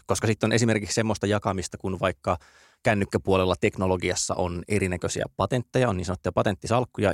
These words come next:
ja niitäkin hän siis jaetaan, kun se idea on, että on speksattu, että tällä tavalla toimii matkapuhelin G S M-verkossa tai muussa verkossa. Okei, ö, ne ei ole siis ilmaiseksi kenen tahansa luettavissa ne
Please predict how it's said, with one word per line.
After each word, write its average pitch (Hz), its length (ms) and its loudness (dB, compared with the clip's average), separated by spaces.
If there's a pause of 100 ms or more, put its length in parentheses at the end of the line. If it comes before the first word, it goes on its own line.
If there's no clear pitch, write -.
ja 98 80 0
niitäkin 104 380 0
hän 85 100 -2
siis 87 200 -4
jaetaan, 87 420 0
kun 90 100 -4
se 101 100 0
idea 101 240 4
on, 85 80 -2
että 82 240 -4 (420)
on - 120 0
speksattu, - 500 -2
että 101 160 -2
tällä 123 200 4
tavalla 98 260 2
toimii 92 440 2
matkapuhelin 92 680 -2
G 71 100 -4 (120)
S - 120 -4
M-verkossa - 460 -4
tai 104 120 -6
muussa - 260 -6
verkossa. 135 380 -2 (500)
Okei, 123 320 2 (140)
ö, 98 120 2 (100)
ne 113 140 0
ei 131 100 4
ole 113 60 4
siis - 340 -2 (260)
ilmaiseksi 139 460 2
kenen 117 220 0
tahansa 95 280 0
luettavissa - 680 0 (220)
ne - 100 -6